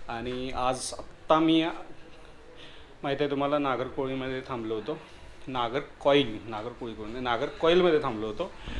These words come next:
आणि आम्ही आत्ताच चाललो आहे कन्याकुमारीला बॉब एम सीसाठी. आणि आज आम्ही थांबलो होतो गंगा रेसिडेन्सी नागरकोळी हॉटेलमध्ये. छान हॉटेल आहे, पार्किंगची सुविधा आहे, जवळपास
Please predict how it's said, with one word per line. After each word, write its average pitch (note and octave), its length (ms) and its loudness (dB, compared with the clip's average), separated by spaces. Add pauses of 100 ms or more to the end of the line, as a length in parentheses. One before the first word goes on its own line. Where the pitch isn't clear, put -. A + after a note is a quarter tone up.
(200)
आणि C#3+ 500 0
आम्ही C3 240 0
आत्ताच D#3 300 0
चाललो C#3+ 280 6
आहे G3+ 100 4 (520)
कन्याकुमारीला C#3+ 680 4 (480)
बॉब D3+ 240 8
एम A#2+ 120 2
सीसाठी. G#2+ 460 -6 (800)
आणि C3 160 -6 (120)
आज D3 200 4 (680)
आम्ही C3+ 220 -2
थांबलो C#3+ 320 0
होतो C#3 220 0
गंगा C#3 440 0
रेसिडेन्सी C3 600 -2
नागरकोळी B2 560 -2
हॉटेलमध्ये. A2 520 -6 (240)
छान D#3+ 180 0
हॉटेल F3 300 4
आहे, - 420 -4 (340)
पार्किंगची D#3+ 800 2
सुविधा D3 400 2
आहे, D3 340 2
जवळपास C3+ 460 -2